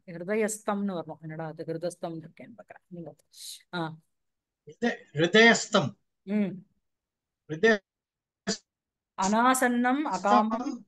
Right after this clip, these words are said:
Speaker 2: மனசானம்
Speaker 1: துவாம். அனாசன்னம்.
Speaker 2: காமம் துவாம்.
Speaker 1: ஹிருத-, ஹிருதயஸ்தம்
Speaker 2: காமம் துவாம்.
Speaker 1: அனாசன்னம் அகாமம் துவாம் தபஸ்வினம். ஆ.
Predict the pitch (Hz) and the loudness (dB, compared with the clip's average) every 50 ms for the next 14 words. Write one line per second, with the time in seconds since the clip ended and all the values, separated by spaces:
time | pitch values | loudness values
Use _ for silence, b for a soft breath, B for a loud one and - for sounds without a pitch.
0 | _ - 160 165 180 202 208 185 202 220 220 220 220 202 208 220 240 269 - - | _ -12 -8 -4 0 0 2 4 6 6 8 8 6 6 4 2 2 0 -2 -6
1 | _ _ _ _ _ _ _ _ _ _ - 190 190 220 254 269 285 302 277 185 | _ _ _ _ _ _ _ _ _ _ -8 -4 0 2 4 6 8 8 8 8
2 | 196 196 190 214 240 - - 254 - - 185 185 185 208 220 226 214 220 247 277 | 8 6 2 0 -2 -4 -6 -12 -10 -4 -2 -2 -2 -2 -4 -4 0 0 4 4
3 | 277 240 220 233 254 269 311 320 311 311 320 339 370 381 - 330 302 277 247 240 | 4 4 4 2 2 4 6 6 6 6 4 2 0 0 -2 -2 0 0 0 0
4 | 247 247 240 - 220 240 285 - 247 _ - 277 277 254 214 196 196 185 185 180 | 2 2 4 6 6 4 4 0 -4 _ -4 -4 -2 -2 -2 -2 0 0 2 2
5 | 180 185 190 208 254 294 339 330 285 _ - 220 214 220 220 240 262 277 262 - | 0 -2 -2 -4 -2 -4 -4 -6 -10 _ -6 -2 0 2 2 2 2 0 -2 -4
6 | 185 - 202 185 - - 180 185 175 180 185 214 254 311 - _ _ _ - 202 | -6 -8 -8 -10 -10 -10 -10 -10 -8 -6 -4 -4 -6 -6 -8 _ _ _ -12 -10
7 | 202 196 175 151 | -8 -8 -8 -10